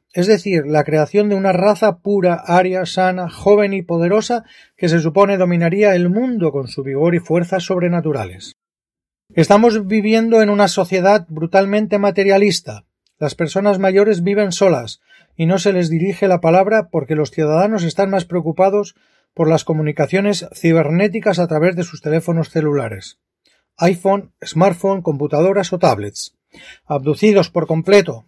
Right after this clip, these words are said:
por la realidad virtual de Instagram, Telegram o Twitter o Facebook, enviciados por el virus neurológico,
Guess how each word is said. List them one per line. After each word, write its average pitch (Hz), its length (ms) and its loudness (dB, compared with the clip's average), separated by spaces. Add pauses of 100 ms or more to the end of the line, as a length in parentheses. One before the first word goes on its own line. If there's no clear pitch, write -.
(120)
por 139 140 -8
la 135 100 -6
realidad 135 480 -2
virtual 165 580 0
de 160 100 -4
Instagram, 143 720 -2
Telegram 175 640 -2 (100)
o 147 140 -10
Twitter 202 540 -2
o 143 100 -8
Facebook, 180 540 0 (1400)
enviciados 175 720 4
por 151 160 -6
el 151 100 -2
virus 180 300 0
neurológico, 156 1000 -2